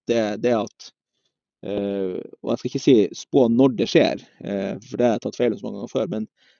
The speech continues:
at det på et eller annet tidspunkt, eh, kommer til å bli en kraftigere endring av papirfrekvens, eh, og hvor mange papiraviser vi har, og hvor ofte det kommer ut, det kommer til å skje. Eh, og, og, og det er litt sånn som at, eh, det,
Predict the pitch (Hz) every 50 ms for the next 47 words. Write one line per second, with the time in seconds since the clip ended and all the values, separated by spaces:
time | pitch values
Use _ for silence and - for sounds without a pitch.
0 | _ _ _ _ - - - - - - - 123 - - 113 - - 135 - -
1 | - 104 95 - - _ - - - _ _ - - - 98 98 95 95 95 98
2 | 107 - _ _ _ _ _ _ _ _ _ _ _ _ _ - - 139 143 131
3 | 107 92 - 95 104 101 95 110 110 113 104 95 92 92 - _ _ _ _ _
4 | _ _ _ - 101 - _ _ - - - 135 - - - - - 110 92 85
5 | 78 90 104 104 101 101 92 95 85 67 85 107 107 101 92 90 101 - - _
6 | _ - - 98 - 117 135 - - 127 - 104 92 - - - - - _ _
7 | _ _ _ _ _ _ _ _ _ _ - - 90 92 92 92 92 92 90 92
8 | 90 - - 104 104 107 101 98 92 85 - - - 104 104 107 110 104 101 95
9 | - 107 110 123 117 110 104 101 - - 110 95 92 87 - 113 - 113 110 -
10 | 110 - 104 117 110 - - 107 - 110 104 87 82 - 101 - 117 104 - 131
11 | _ _ _ _ _ _ _ _ _ _ _ - 101 104 101 - - - - -
12 | 117 - 113 120 127 135 135 123 120 - - - 120 117 110 107 98 98 - _
13 | - 107 104 107 104 101 98 104 113